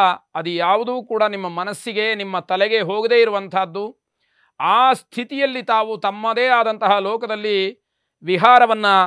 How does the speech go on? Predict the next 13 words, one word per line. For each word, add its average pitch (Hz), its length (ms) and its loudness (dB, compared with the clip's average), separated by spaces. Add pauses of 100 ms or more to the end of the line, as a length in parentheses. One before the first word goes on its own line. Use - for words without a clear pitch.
(140)
ಮಾಡ್ತಾ 202 460 4
ಇರ್ತೀರಿ 202 400 0
ಈ - 40 -6
ದಿವಸ. 196 240 -2 (800)
ಇದರ 190 180 2
ಜೊತೆಗೆ 220 460 2 (560)
ಮನೆಯಲ್ಲಿ 240 680 -4 (220)
ಹಲವಾರು 262 640 6
ಜಟಿಲವಾದಂತಹ 226 920 2
ಸಮಸ್ಯೆಗಳಿರುತ್ತೆ. 214 1000 -2 (640)
ಆದ್ರೆ 233 340 4 (560)
ನೀವು 202 420 -4
ಮಾತ್ರ 233 460 0